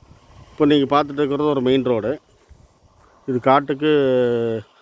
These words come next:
தெற்கு சைடில் ஒரு கட் ரோடு, தார் ரோடு ஊருக்குள்ள போற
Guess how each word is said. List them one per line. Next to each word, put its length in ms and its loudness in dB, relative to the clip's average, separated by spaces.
தெற்கு 380 -4
சைடில் 300 2
ஒரு 120 2
கட் 240 -8
ரோடு, 240 2
தார் 180 0
ரோடு 200 0
ஊருக்குள்ள 300 -4
போற 140 -4